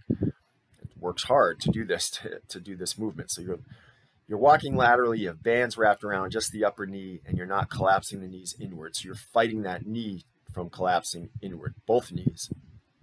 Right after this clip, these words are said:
And these are called lateral band walks or monster walks. And I like those as well. They're gonna trigger the glutes to work,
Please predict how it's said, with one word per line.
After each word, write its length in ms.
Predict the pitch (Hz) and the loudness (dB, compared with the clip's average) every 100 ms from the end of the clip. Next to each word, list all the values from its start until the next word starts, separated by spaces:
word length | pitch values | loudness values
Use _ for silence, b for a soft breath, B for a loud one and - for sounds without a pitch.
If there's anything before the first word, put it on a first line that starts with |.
| _ _ - | _ _ -6
And 120 | 101 | -4
these 120 | 101 | -8
are 60 | 92 | -8
called 240 | - 90 | -2 -2
lateral 360 | 85 90 87 85 | 2 0 0 -4
band 320 | 87 85 85 | -6 -8 -4
walks 440 | 85 80 - - - b b b b _ | -4 -4 -6 -14 -14 b b b b _
or 200 | 90 85 | -4 -2
monster 480 | 80 82 - - | -4 -4 -6 -6
walks. 540 | 76 73 67 - - - | -8 -6 -8 -2 0 0
And 100 | 85 | -6
I 80 | 82 | -10
like 240 | 82 85 - | -6 -6 -6
those 220 | 80 78 | -8 -2
as 80 | - | -2
well. 260 | 82 78 | 0 -2
They're 120 | 78 | -2
gonna 160 | 82 76 | -4 -2
trigger 360 | - 87 82 78 | -2 -2 -8 -14
the 60 | |
glutes 420 | - - 90 - | -2 0 0 -4
to 100 | - | -10
work, 360 | 85 80 73 - | -8 0 2 0